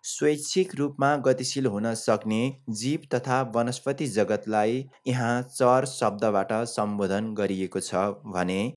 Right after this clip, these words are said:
स्वैच्छिक रूपमा गतिशील हुन नसक्ने जीव तथा वनस्पति जगतलाई यहाँ अचर शब्दले सम्बोधन गरिएको छ। अतः स्थावर तथा जङ्गम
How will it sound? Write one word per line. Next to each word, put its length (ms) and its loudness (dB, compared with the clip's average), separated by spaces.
स्वैच्छिक 540 -2
रूपमा 460 0
गतिशील 520 0
हुन 200 -4
नसक्ने 600 -2
जीव 300 -2
तथा 500 -2
वनस्पति 580 0
जगतलाई 680 2
यहाँ 420 0
अचर 340 2
शब्दले 680 -2
सम्बोधन 760 0
गरिएको 460 0
छ। 140 -6
अतः 640 2
स्थावर 680 4
तथा 440 2
जङ्गम 600 2